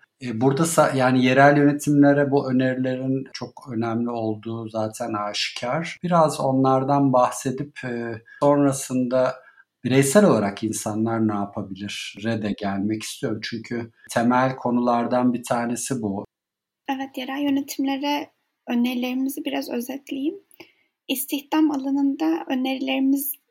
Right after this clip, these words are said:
Speaker 2: temelde aslında istihdamı desteklemeye odaklanıyor. Müge'nin az önce söylediği gibi, "Eğer benim düzenli işim olsa ben zaten devletten niye destek alayım?"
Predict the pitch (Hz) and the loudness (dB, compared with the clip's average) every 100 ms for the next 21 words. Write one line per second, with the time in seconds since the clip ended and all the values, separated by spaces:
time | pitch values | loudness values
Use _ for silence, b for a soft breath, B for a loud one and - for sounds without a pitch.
0 | _ - 285 262 254 247 277 247 - 254 | _ -6 -2 -2 -2 -4 -2 -2 -2 -2
1 | 320 330 285 - 269 254 247 320 262 269 | 0 -2 -4 -6 -6 -4 2 2 2 -4
2 | 262 254 247 240 247 240 247 277 _ _ | -6 -2 0 0 2 0 -2 -8 _ _
3 | _ 214 190 196 - 196 214 254 311 285 | _ -4 -4 -4 -8 -14 -8 -2 2 2
4 | 247 254 254 277 277 262 240 247 262 - | 0 -2 0 0 0 -4 -4 -6 -6 -6
5 | 262 240 240 247 240 226 - 214 - b | -4 -4 -4 -4 -6 -6 -8 -10 -10 b
6 | b - 247 240 240 240 254 240 233 233 | b -4 -2 0 0 -2 -2 -4 -4 -2
7 | 240 240 - 247 240 294 247 233 240 240 | -2 -2 -4 -4 -4 -6 -6 -6 -6 -6
8 | 262 247 233 226 233 254 247 247 247 202 | -6 -4 -4 -6 -8 -6 -2 -2 -2 -4
9 | 208 - - 202 190 190 | -8 -12 -12 -12 -12 -14